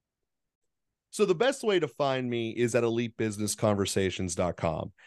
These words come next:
What you'll be able to do upon our website is scroll down and click upon a button to have a free consultation with me here, Joe.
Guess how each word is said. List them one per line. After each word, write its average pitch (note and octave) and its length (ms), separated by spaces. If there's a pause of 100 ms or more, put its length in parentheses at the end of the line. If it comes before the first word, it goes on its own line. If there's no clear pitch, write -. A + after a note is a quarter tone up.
(460)
What D#3 160
you'll F3+ 140
be F3+ 100
able F3 180
to C#3+ 80
do D#3+ 200
upon D3 260
our C3+ 140
website A2+ 640
is G#2 320
scroll C#3+ 400
down A#2+ 460
and A2 140
click B2 220
upon A#2 220
a A2+ 40
button G#2 400
to G#2 60
have G2+ 400
a - 120
free B2 320
consultation G2+ 1000 (100)
with G#2 300
me G2 180
here, F2+ 200
Joe. F2 380